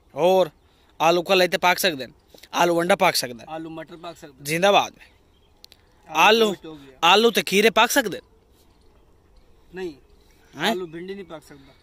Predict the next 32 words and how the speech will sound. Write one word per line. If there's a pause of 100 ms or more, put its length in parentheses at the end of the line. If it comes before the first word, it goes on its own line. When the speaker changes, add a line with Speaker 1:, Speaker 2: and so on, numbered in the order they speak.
(280)
Speaker 1:
ਅੱਛਾ। (1700)
Speaker 2:
ਅੱਜ
ਦੀ
ਵੀਡੀਓ (280)
ਤੁਹਾਨੂੰ
ਪਸੰਦ
ਆਈ
ਹੋਵੇ, (320)
ਲਾਈਕ
ਵੀ
ਕਰੋ,
ਸ਼ੇਅਰ
ਵੀ
ਕਰੋ (340)
ਤੇ
ਵੇਖੀਏ
ਕਰੋ,
ਤੇ
ਸਾਨੂੰ
ਪਸੰਦ
ਵੀ
ਕੀਤਾ
ਕਰੋ (340)
ਤੇ (880)
ਤੁਹਾਡੀ
ਬੜੀ
ਮਿਹਰਬਾਨੀ
ਹੋਸੀ। (400)
ਤੇ
ਕੋਈ (640)
ਆਲੂ
ਖਾਂਦੀ?